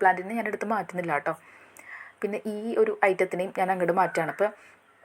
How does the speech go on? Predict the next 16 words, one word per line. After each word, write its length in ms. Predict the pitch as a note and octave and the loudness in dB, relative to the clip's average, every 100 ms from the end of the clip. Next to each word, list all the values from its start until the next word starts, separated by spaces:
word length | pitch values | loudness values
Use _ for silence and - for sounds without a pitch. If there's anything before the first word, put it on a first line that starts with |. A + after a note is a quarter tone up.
| - _ - - | -20 _ -2 4
ഫ്രണ്ട് 280 | A#3 A#3 | 4 6
ഏരിയയിൽ 300 | D4+ A#3+ G#3+ | 6 8 8
ഇതുപോലെ 540 | A#3 A3 G3 F#3+ F#3 F3+ | 6 4 2 4 4 4
കൊളോക്കേഷ്യ, 580 | F#3+ F#3 F3 F3 E3+ F#3+ | 4 2 2 0 0 0
ആ, 460 | F3 - F3 F3 F#3+ | 2 4 2 4 4
കലേഡിയം 400 | F#3+ F3 E3+ F3 | 6 6 2 2
അങ്ങനത്തെ 320 | G3+ G#3+ G#3+ A#3+ | 0 0 0 4
വെറൈറ്റീസ് 500 | A3+ F#3 F3+ F#3+ G#3 | 6 4 4 4 4
മാത്രം, 340 | F#3+ E3 E3+ | 2 4 0
സാമ്യം 440 | E3+ G#3 G#3 A3+ | 4 4 4 2
തോന്നുന്ന 280 | A#3+ G#3 G3 | 2 0 0
മ-, 180 | G#3 G#3 | 0 0
ആ, 180 | F#3 F3+ | 0 0
വെറൈറ്റീസ് 480 | F3 F3 E3+ F3+ F3 | 2 2 2 0 0
മാത്രം 400 | G3+ E3+ F3 F#3 | 0 2 2 2
വെക്കുന്നുള്ളൂ. 580 | F#3+ - E3 D#3 D#3 | 0 -2 -2 -2 -2